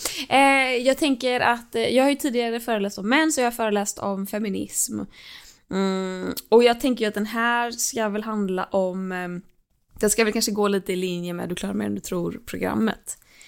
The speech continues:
Jag tänker att om... om, eh, väldigt ofta får jag mejl från typ företag eller skolor eller vad det nu än är, som undrar så här: "Vi skulle vilja boka en inspirationsföreläsning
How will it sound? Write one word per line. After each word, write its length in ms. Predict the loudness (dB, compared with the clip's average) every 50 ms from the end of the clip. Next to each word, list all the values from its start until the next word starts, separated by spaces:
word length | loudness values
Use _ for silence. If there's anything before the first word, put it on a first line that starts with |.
| -20 -20 _ _ _
Jag 160 | -2 -2 0 2
tänker 320 | 4 2 2 2 0 0
att 180 | 0 0 -2 -2
om... 200 | -2 0 -2 -2
om, 320 | -2 -2 -2 -2 -4 -6
eh, 180 | -8 -10 -12 -14 -16 _ _ _ -20 -18 -10 -4 0 2
väldigt 300 | 4 6 6 4 4 0
ofta 200 | -2 0 -2 -2
får 240 | -2 0 2 4 4
jag 280 | 4 4 4 2 2 2
mejl 440 | 0 0 0 0 -2 -2 -4 -6 -6 -8 -10 -10 -10
från 300 | -8 -6 -4 -4 -4 -4
typ 160 | -6 -8 -8 -6
företag 560 | -2 -2 -2 -2 -2 -4 -4 -4 -4 -6 -6 -6
eller 300 | -6 -4 -4 -6 -4 -2
skolor 500 | -2 -2 0 0 0 0 -2 -4 -4 -6 -8
eller 160 | -8 -6 -6
vad 140 | -6 -6 -8
det 40 | -8
nu 100 | -8 -8
än 120 | -8 -8
är, 180 | -10 -10 -12 -14 -16 _ _ _ -8
som 180 | -4 0 2
undrar 240 | 2 2 2 2 0
så 120 | -2 -4 -4
här: 180 | -4 -6 -8 -12 _ -20 -20 -20 -8 0
"Vi 160 | 4 4 6
skulle 160 | 6 4 2 2
vilja 140 | 2 2 2
boka 280 | 2 0 -2 -4 -4 -8
en 80 | -4 -2 0 2 2 2 2 0 -2 -2 -2 -4 -2 -2 -2 -2 -2 -4 -4 0 2
inspirationsföreläsning 1080 | 2 2 2 0 -4 -4 -4 -4 -6 -8 -8 -8 -6 -4 -2 2 2 2 2 0 -4